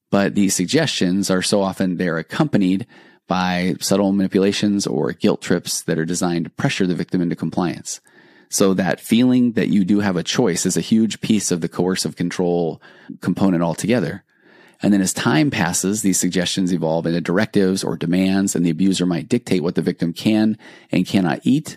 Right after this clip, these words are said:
Set, they set strict sleeping schedules. They impose stringent exercise routines. "Hey, did you get to the gym today?" They may also control the victim's wardrobe, criticizing their clothing choices or insisting that they dress a certain way to truthfully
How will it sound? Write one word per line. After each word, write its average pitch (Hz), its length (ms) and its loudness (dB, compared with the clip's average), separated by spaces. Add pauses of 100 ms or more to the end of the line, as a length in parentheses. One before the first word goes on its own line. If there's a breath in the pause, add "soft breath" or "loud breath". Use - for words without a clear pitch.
(140)
Set, - 340 -2
they 90 80 0
set 82 260 0
strict - 300 -2
sleeping 127 320 2
schedules. 120 440 0
They 95 100 0
impose 87 480 -2 (340 loud breath)
stringent 98 400 0
exercise 120 480 0
routines. 135 400 0
"Hey, 135 200 2
did 101 120 -8
you 95 120 2
get 104 180 -2
to 110 60 0
the 101 100 2
gym 104 200 2
today?" 123 340 0 (500 loud breath)
They 95 100 2
may 92 220 2
also 87 260 0
control 87 320 0
the 87 80 0
victim's 82 340 -2
wardrobe, 110 520 0
criticizing 87 500 0
their 73 80 -2
clothing 104 320 0
choices 95 420 0
or 87 60 -2
insisting 92 380 -2
that 80 80 -6
they 82 100 -6
dress 90 260 -2
a 87 60 -4
certain 90 340 -2
way 95 380 0 (720 loud breath)
to 90 280 0
truthfully 123 460 2